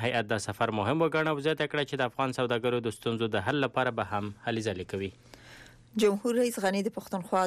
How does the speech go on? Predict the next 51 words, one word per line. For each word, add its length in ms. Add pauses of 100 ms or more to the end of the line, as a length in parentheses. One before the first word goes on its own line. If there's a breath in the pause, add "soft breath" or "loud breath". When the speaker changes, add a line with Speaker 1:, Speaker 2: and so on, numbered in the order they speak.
Speaker 2:
د 20 (120)
اعلی 160 (100)
وزیر 320
پرویز 380
خټک 340
سره 220
وکتل. 380 (760 loud breath)
په 100
دغه 240
کتنه 320
کې 100
چې 120
نن 180
غرمه 260
په 80 (100)
ارګ 140
کې 160
ترسره 380
شوه، 180 (240)
دواړو 300
لورو 240
په 100
افغانستان، 560
پاکستان 420 (380 loud breath)
او 160
سیمه 240
کې 100
د 120
روان 320
حالاتو 420
د 80
سولې 260
د 120
پروسې، 340 (400 loud breath)
په 40 (120)
خیبر 320
پښتونخوا 400
کې 180
د 20 (120)
افغان 300
کډوالو 400
د 100
وضعیت 320 (320 loud breath)
او 140
د 100
ترهګرۍ 480
په 100
خلاف 300
د 100
معاصرې 400
مبارزې 380